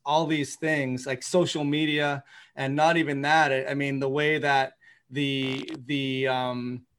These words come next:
you know, that experiment where you, you kind of only present certain news to people that click in certain ways, it, it just creates much more chaos. If you do follow that same pattern that our parents did, it's even worse. It's even more gloom and doom.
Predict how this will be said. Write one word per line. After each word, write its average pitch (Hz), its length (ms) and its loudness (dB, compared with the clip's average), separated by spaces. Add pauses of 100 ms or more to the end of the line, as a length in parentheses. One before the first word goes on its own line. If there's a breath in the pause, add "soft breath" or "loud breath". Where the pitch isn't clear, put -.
(140)
you 151 160 -2
know, 147 80 0
that 131 180 0
experiment 160 680 0
where 135 180 2
you, 143 360 -2
you 143 140 -6
kind 147 300 -2
of 131 260 -2
only 160 360 0
present 151 600 -2
certain 147 460 -6
news 160 400 0
to 151 100 -6
people 156 340 -4
that 135 200 -2
click 165 260 -6
in 143 120 -4
certain 135 400 -6
ways, 147 500 0 (360 soft breath)
it, 160 200 -2
it 170 160 2
just 185 340 4
creates 165 720 0
much 160 400 0
more 147 240 -2
chaos. 135 840 0 (300 soft breath)
If 160 260 -2
you 147 220 -4
do 175 400 2
follow 143 480 2
that 131 360 0
same 143 360 -2
pattern 139 520 0
that 131 160 0
our 127 140 0
parents 156 460 -2
did, 127 140 -4
it's 123 100 -12
even 131 240 -4
worse. 139 320 -2
It's 135 160 -8
even 135 180 -2
more 143 280 -2
gloom 135 420 -2
and 123 140 -6
doom. 123 340 -4